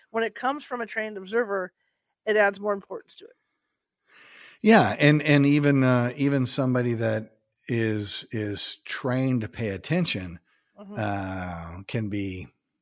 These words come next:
Speaker 2: tired. You know, they, they can be not paying attention. For whatever reason. Uh, and, or, uh, you know, pareidolia,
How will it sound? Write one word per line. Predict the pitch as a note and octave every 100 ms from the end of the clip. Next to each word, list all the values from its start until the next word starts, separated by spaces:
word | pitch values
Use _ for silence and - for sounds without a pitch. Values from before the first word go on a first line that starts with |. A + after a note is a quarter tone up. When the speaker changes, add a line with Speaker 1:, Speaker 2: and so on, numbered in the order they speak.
| _
Speaker 2:
tired. | - E2+ E2+ E2 F#2+ F#2 _ _ _ _ _ _ _ _ _ _
You | A#2 G#2
know, | G2 G#2
they, | G#2 A2 G#2
they | G#2
can | G#2 A#2
be | G#2
not | G#2 G#2+ G#2 A2 - _ _ _ _ -
paying | G#2+ G2
attention. | E2 F#2 D#2 G#2 B2+ _ _ _ _ _ _ _ -
For | A#2+
whatever | G2+ G2 C#2+ D2+
reason. | C#2 D2 E2 F#2 _ _ _ _ -
Uh, | G#2+ F#2 F#2+
and, | A2+ G#2+ G#2+ A2+
or, | E3+ F3 E3 D3+ C3+ -
uh, | B2 A#2+ A#2+
you | B2
know, | A#2+
pareidolia, | G#2+ C3 A2+ A#2 B2 A#2+